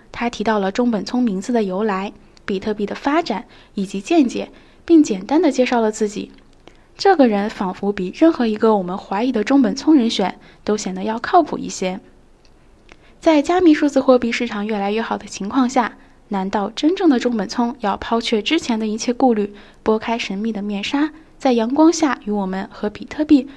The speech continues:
共同进退了吗？倘若是真的，那么我们欢迎你。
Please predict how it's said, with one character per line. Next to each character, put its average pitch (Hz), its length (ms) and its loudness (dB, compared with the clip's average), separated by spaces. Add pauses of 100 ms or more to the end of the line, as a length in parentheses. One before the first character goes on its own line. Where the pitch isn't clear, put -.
(140)
共 294 200 4
同 214 240 -6
进 320 200 4
退 320 160 4
了 262 100 4
吗？ 233 220 -4 (1080)
倘 196 240 -8
若 196 180 -4
是 214 140 -8
真 311 260 4
的， 233 200 0 (240)
那 202 100 -6
么 185 140 -6
我 175 120 -10
们 196 200 -12
欢 311 240 0
迎 214 180 2
你。 190 140 -8